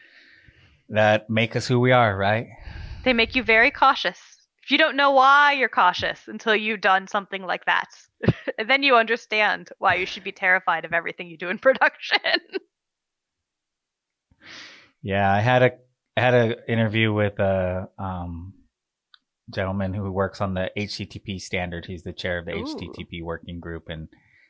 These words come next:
Speaker 1: talked about his reputation for saying no and why. You know, he, there, he's got a lot of experience in why he should say no to things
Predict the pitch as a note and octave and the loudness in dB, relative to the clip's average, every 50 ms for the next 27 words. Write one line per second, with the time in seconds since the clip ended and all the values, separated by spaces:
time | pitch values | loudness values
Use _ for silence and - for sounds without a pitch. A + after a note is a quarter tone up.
0 | _ _ - - G#2+ F#2+ F#2 - - A2 G2 F#2 F#2+ F#2 F2 F2 F2 - - _ | _ _ -4 0 2 2 2 0 -2 -2 0 2 2 2 2 2 0 -2 -6 _
1 | _ _ _ _ _ _ _ _ _ _ _ _ _ _ _ _ _ _ _ _ | _ _ _ _ _ _ _ _ _ _ _ _ _ _ _ _ _ _ _ _
2 | _ _ - G#2+ G2 A2 A2 G#2+ G#2 G2+ G2 - - - G#2+ G#2+ A2 - - G#2+ | _ _ -12 -6 -2 0 0 0 0 -2 -6 -8 -10 -4 -2 0 0 0 -2 -4
3 | - C3 D3 D#3 - C3 A#2 - - A#2+ - - A#2+ A#2+ A#2+ A#2+ A#2+ D3 G3 G#3 | 0 0 0 0 0 -4 -4 -4 -4 -4 -2 0 0 2 2 2 2 2 2 0
4 | - D2 F2+ F#2+ - - - - F#2+ F#2+ G2 G#2 G#2+ A2 B2+ D#3+ E3 C3+ G#2 F2 | 0 -4 -6 -10 -12 -14 -16 -14 -10 -10 -8 -8 -6 -4 -2 -2 -2 -4 -6 -8
5 | F2+ G2 G#2 G#2+ G2+ G2+ G2 G2+ G2+ G#2 G#2 G#2 G2 G2+ G2 G#2 G#2+ A2 G#2 - | -12 -14 -14 -14 -12 -10 -8 -6 -6 -6 -6 -8 -6 -6 -6 -6 -6 -8 -10 -14
6 | - E3 A2 G2 G2+ G#2 - - _ _ _ _ _ _ _ _ - F#2 G2 G#2+ | -16 -14 -12 -10 -10 -12 -12 -16 _ _ _ _ _ _ _ _ -4 -2 -2 0
7 | B2 B2 A#2+ A#2+ B2 C3 C#3+ C3+ C3 C3+ C3+ - - - D#3 E3+ D#3 A#2 G#2 G#2+ | 0 2 4 4 4 4 4 2 0 -4 -6 -6 -4 -2 0 2 2 2 0 -2
8 | G#2+ G2+ - - - - G#2+ G2+ G2+ G2 G2 G2 G2 F#2+ G2 G#2+ A2 A2+ A2+ G#2 | -4 -6 -10 -14 -12 -8 -6 -6 -4 -4 -4 -2 -2 0 0 0 0 -2 -4 -4
9 | A2+ A2 G#2 - - A#2 G#2 - - A2 A2 A2 A2+ A#2 C3 C3+ A2+ G2 - F#2 | -6 -8 -8 -10 -12 -12 -10 -8 -6 -4 -4 -2 -2 -2 -2 -4 -6 -6 -8 -10
10 | F2 E2+ F2+ F#2 F#2+ - - | -10 -10 -10 -12 -14 -16 -18